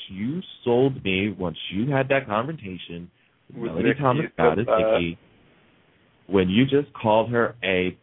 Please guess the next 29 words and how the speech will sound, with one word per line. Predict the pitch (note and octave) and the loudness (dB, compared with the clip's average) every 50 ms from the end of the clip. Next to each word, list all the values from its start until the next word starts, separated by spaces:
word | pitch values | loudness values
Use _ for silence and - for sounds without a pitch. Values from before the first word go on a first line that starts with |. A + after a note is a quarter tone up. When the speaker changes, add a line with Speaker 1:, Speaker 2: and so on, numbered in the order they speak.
| _ _ _ _ _ _ | _ _ _ _ _ _
Speaker 1:
pill-popping, | B2+ C3+ D3+ F#3 G3 F#3+ - C3 C3 B2 B2 B2 C3+ C3+ C#3 C3+ C3+ - _ - | 2 4 4 4 2 0 0 0 0 0 2 0 -2 -2 -2 -4 -8 -10 _ -2
ex-stripper, | A2+ C#3+ - - - F3 - - A#2+ A#2+ A#2 A#2 - A#2 A2 - - | -2 -2 0 0 -2 -2 -2 -2 -4 -4 -4 -2 0 0 2 2 2
Speaker 2:
<laughs> | - | 2
Speaker 1:
alcoholic | G2+ A2+ A#2+ C3 - - D3+ A#2+ A2+ A2+ A2+ G#2+ G#2+ G#2+ G#2 - - | 2 2 2 0 -2 -2 -2 2 4 4 6 6 4 2 2 -2 0
mother. | A2 A2 A2 A2 A#2 A#2+ A#2 A2 | 2 4 4 6 4 4 2 2
Speaker 2:
I | G#2+ | 2
love | G#2+ G#2+ G#2+ G#2+ | 0 -2 0 2
that | A2 F#2+ D#2 F2 | 0 0 0 2
line. | G2 G2 G2+ B2 C#3+ D#3+ F#3 | 0 2 2 2 2 2 2
Speaker 1:
I | F#3 | 2
was | F3 D#3+ D3 C3+ | 2 4 2 2
Speaker 2:
Love | C3+ C#3+ | 4 2
Speaker 1:
like, | D#3 F3+ - - | 2 2 2 2
Speaker 2:
that | F3 D3+ B2 F#2+ G2 | 2 0 0 2 2
line. | G#2+ G#2 G2+ G2 A#2 | 2 2 2 4 2
Speaker 1:
"Wow." | B2 C3 C3 B2 B2 B2 A#2 A#2 A2 G#2 G2 F#2 F2 - _ _ - _ _ _ _ _ _ _ _ | 2 4 4 4 4 2 2 0 -4 -4 -4 -4 -6 -8 _ _ -20 _ _ _ _ _ _ _ _
I | D3 E3+ F#3 G3 F#3 | 4 4 4 4 4
said, | E3+ D#3 C#3+ C3+ B2+ | 2 0 0 0 -4
"You | - E3+ G#3 A3+ A3 G#3+ G3+ - | -2 0 2 2 2 2 -2 -4
Speaker 2:
<laughs> | _ | _
Speaker 1:
pretty | - C#3 C3 C3 | 0 2 2 4
much, | C3 B2 A#2+ A#2+ A#2+ - - - _ _ _ _ _ - - _ _ - - _ _ - _ | 4 2 0 0 -2 -8 -18 -20 _ _ _ _ _ -20 -20 _ _ -20 -20 _ _ -20 _
you | C#3+ D3+ A3 D4 | -2 0 2 2
were | D#4+ D4 - - | 2 2 0 0
able | D3+ D#3+ D#3+ E3 D#3 | -4 -4 -2 -4 -6
to | D3+ C#3 | -6 -4
just | C#3 C#3 C3 C3 - | -4 -4 -6 -4 -6
basically | B2+ C3 C3+ C3+ C3 - A#2 A2 - _ _ - - | -6 -6 -6 -8 -12 -10 -10 -12 -12 _ _ -6 -2
punch | F#3 A3 A3 | -2 -2 -2